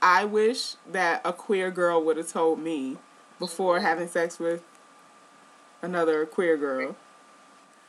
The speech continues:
Speaker 2: Um,
Speaker 1: That
Speaker 2: one thing you also have to consider is that, um,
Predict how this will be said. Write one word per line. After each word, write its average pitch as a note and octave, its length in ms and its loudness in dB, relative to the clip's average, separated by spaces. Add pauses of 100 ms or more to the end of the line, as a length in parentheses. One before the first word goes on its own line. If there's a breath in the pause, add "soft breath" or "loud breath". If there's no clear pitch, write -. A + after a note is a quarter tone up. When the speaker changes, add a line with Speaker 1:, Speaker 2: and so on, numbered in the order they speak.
(520)
Speaker 2:
Um, A3 560 2 (400)
Speaker 1:
That G#3+ 380 8
Speaker 2:
one E4 100 2
thing - 100 -2 (300)
you - 60 8
also A3+ 260 4
have G3+ 200 6
to G#3 60 -10
consider F#3+ 480 0 (280)
is E3+ 100 -10
that, D#3 380 6 (340)
um, E3 300 6